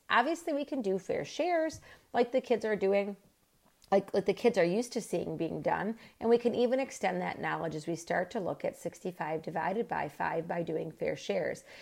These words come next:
In this show, we want students to, to connect how breaking blocks apart, but that eventually doing fair shares is almost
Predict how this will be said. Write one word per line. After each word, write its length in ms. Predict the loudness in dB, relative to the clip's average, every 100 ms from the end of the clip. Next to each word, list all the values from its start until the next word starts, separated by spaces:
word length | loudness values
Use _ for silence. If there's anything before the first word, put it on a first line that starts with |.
| -16 0
In 160 | 2
this 140 | 4 2
show, 280 | 4 6 6
we 100 | 6
want 300 | 2 0 -4
students 340 | -4 -4 -4
to, 120 | -10
to 120 | -12 -10
connect 520 | -6 -4 -4 -6 -16 -20 -16
how 180 | 0 2
breaking 400 | 2 0 -2 -4
blocks 540 | -2 -2 -2 -4 -6
apart, 520 | -8 -6 -2 -2 -4 -10 _ _ -14
but 140 | 0
that 220 | 0 0 -4
eventually 800 | -6 -2 0 0 0 2 4 4
doing 280 | 2 0
fair 340 | 2 6 6 4
shares 560 | 4 6 6 4 0
is 260 | 0 -2 0
almost 460 | -2 0 0 -2